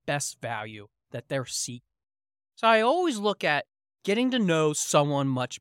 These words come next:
better, especially as we start with doing life coaching. Another thing that I try to go through and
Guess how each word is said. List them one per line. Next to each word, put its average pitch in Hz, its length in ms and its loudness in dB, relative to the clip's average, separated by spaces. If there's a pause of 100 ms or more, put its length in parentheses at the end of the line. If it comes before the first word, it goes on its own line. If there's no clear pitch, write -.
better, 123 460 -6
especially 165 560 -4
as 156 140 -6
we 151 80 -8
start 156 520 -4 (300)
with 147 160 -6
doing 135 280 -2
life 113 240 -10
coaching. - 460 -8 (720)
Another 392 300 4
thing 254 220 2
that 185 120 4
I 175 80 6
try 269 300 0
to 302 80 0
go 208 220 2
through 165 360 -2
and 143 140 -2